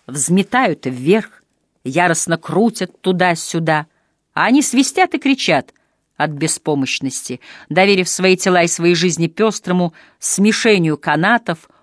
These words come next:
поршней, цепей и проводов и суетящимся парням в грязных джинсах и рваных рубахах, которые скачут и пляшут среди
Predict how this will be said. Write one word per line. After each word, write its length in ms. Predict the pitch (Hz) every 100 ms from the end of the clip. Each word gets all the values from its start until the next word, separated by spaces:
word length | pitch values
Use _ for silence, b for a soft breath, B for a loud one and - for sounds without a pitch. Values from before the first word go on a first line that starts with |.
| _
поршней, 720 | - 196 226 - - 185 175
цепей 600 | 165 - 175 170 202 220 214
и 260 | - 165
проводов 600 | 160 156 143 143 160 220 - b b b b
и 80 | 208
суетящимся 840 | - 247 - 330 - 240 - 185
парням 480 | 165 170 165 208 185
в 60 |
грязных 480 | 151 170 170 156 147
джинсах 500 | 127 165 240 - 127 _ b b b
и 80 | 196
рваных 400 | 220 262 190 -
рубахах, 600 | 147 139 143 - - - _ _ _ _ _
которые 280 | - 147 147
скачут 460 | 147 - 294 - -
и 40 |
пляшут 460 | - 202 175 - 139
среди 360 | 143 139 143